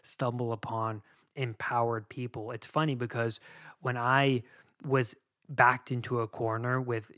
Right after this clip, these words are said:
generalized anxiety disorder, I, I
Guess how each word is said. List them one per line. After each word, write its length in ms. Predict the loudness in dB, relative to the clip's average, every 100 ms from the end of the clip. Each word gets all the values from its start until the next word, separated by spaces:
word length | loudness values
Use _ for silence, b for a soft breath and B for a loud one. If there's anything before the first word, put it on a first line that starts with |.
| -6
generalized 640 | -4 -2 -2 -2 -4 -4
anxiety 500 | -8 -6 -4 -4 -4
disorder, 680 | -4 -6 -4 -2 0 0 -2 _ _ _ _ _ _ _ _ _ _ B B B 6
I, 380 | 8 8 6 -4 _ _ _ _ _ _ _ _ -2
I 300 | 0 2 -2